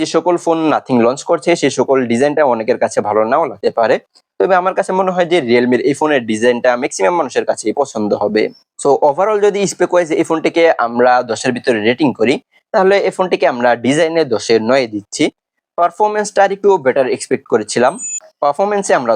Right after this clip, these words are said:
দশে সাত দিচ্ছি। কানেক্টিভিটি, ব্যাটারি এবং ফিচার ইউজেবিলিটি আমরা দশে দশ দিচ্ছি। ডিসপ্লেতে আমরা দশে আট দিচ্ছি।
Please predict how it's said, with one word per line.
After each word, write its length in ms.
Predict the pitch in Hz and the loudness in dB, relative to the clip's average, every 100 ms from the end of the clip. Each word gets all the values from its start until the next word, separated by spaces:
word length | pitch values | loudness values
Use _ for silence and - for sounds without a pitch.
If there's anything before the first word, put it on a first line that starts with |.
| 110 | 0
দশে 180 | 104 113 - | 0 -2 -2
সাত 140 | 131 117 | -6 -4
দিচ্ছি। 280 | 104 - 151 311 _ - | -6 -2 -2 -2 _ -6
কানেক্টিভিটি, 680 | 160 190 185 208 214 185 214 214 208 139 | -4 -2 2 2 0 0 2 4 4 2
ব্যাটারি 320 | 117 147 160 143 | 0 2 2 2
এবং 160 | 117 123 123 - | 0 0 -2 0
ফিচার 300 | 175 - 180 | 0 0 0
ইউজেবিলিটি 520 | 131 117 135 110 98 120 104 | 0 0 -2 -2 0 0 0
আমরা 200 | 104 110 104 | 0 -2 -2
দশে 220 | 101 - 104 | -4 -2 0
দশ 120 | 117 107 101 | 0 -2 -8
দিচ্ছি। 320 | 98 - - 113 - _ _ 120 | -12 -10 -8 -8 -8 _ _ -6
ডিসপ্লেতে 420 | 139 - 208 208 208 143 | -4 0 0 2 2 2
আমরা 180 | 123 120 117 | 0 0 0
দশে 200 | - - 139 | -2 0 0
আট 80 | 139 117 | -2 -2
দিচ্ছি। 320 | 101 98 - | -8 -8 -2